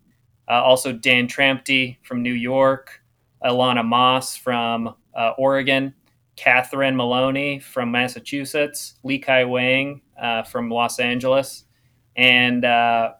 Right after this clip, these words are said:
and Zach Stoltz, uh, the regional organizer, California. You guys are great. Um, these are heroes in our movement that have put us on a really good pathway, and,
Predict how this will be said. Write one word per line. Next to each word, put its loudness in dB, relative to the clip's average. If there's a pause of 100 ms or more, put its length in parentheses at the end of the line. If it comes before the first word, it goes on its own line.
(120)
and -6
Zach 4
Stoltz, -6
uh, -4
the -8
regional -6
organizer, -6
California. -6
You -8
guys 0
are -10
great. 4
Um, -6 (160)
these -6
are -4
heroes -2
in -4
our -2
movement -2
that -6
have -12
put 0
us -6
on -4
a -6
really -6
good -8
pathway, -2
and, -8